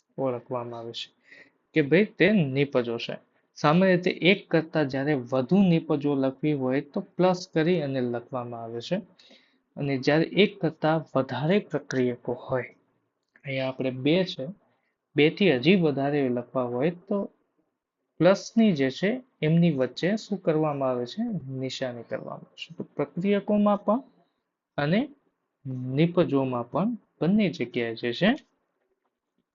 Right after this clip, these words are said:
તે નિશાની કરવામાં આવે છે. હવે રાસાયણિક સમીકરણો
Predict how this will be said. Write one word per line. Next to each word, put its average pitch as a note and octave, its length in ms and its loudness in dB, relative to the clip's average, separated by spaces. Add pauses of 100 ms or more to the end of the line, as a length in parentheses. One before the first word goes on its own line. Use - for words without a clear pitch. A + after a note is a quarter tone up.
(260)
તે G3 80 10 (1600)
નિશાની C#3 560 -4
કરવામાં C3+ 460 -8
આવે - 200 -14
છે. - 80 -10 (720)
હવે G3 220 8 (480)
રાસાયણિક A3 580 4
સમીકરણો F#3 720 2